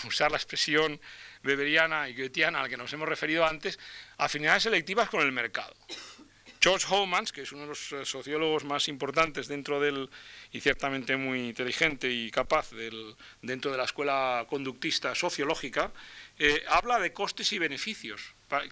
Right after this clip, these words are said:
quiere complicar, como se da cuenta que el esquema estímulo-respuesta y recompensa, eh, castigo es demasiado elemental,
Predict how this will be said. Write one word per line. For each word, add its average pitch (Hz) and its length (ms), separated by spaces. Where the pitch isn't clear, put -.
quiere 190 240
complicar, 156 640
como 104 160
se 110 80
da 120 80
cuenta 143 300
que 104 180
el 123 140
esquema 151 420
estímulo-respuesta 139 1000
y 110 180
recompensa, 131 840
eh, 131 160
castigo 131 560
es 127 100
demasiado 156 640
elemental, 180 680